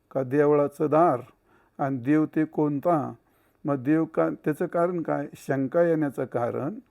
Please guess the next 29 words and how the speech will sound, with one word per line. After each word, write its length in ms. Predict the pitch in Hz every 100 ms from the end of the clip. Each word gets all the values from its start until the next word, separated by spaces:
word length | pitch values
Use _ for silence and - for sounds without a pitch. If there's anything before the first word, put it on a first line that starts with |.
| _ _ _ _ _ -
काही 320 | 143 139 147
देव 300 | 139 151 156 -
असतात, 840 | 139 123 - 147 147 151 143 -
मानलेले 600 | 131 135 139 139 139 135
देव 260 | 123 127 123
असतात, 380 | 113 - - - _ _ _
काही 260 | - 147 139
देव 240 | 135 143 151
असतात, 500 | 143 131 - - 143 139 -
ते 60 |
केलेले 560 | 135 - 151 139 143 139
देव 240 | 123 131
असतात, 360 | 120 - - - _ _ _ _ -
काही 260 | 160 147 147
देव 240 | 151 156 -
असतात, 480 | 147 135 - 151 147 -
ते 120 | 151
झालेले 460 | 123 123 139 151 147
देव 240 | 127 135
असतात, 360 | 123 - - 113 _ -
आणि 160 | 143 135
काही 320 | - 151 151
देव 220 | 135 151
असतात, 340 | 147 - 160 151 _ _ _
काही 200 | 165 151
देव, 260 | 120 151 151 _ _ -
एक 340 | 143 156 135
देव 180 | 139 156
असतो, 460 | 151 131 - 151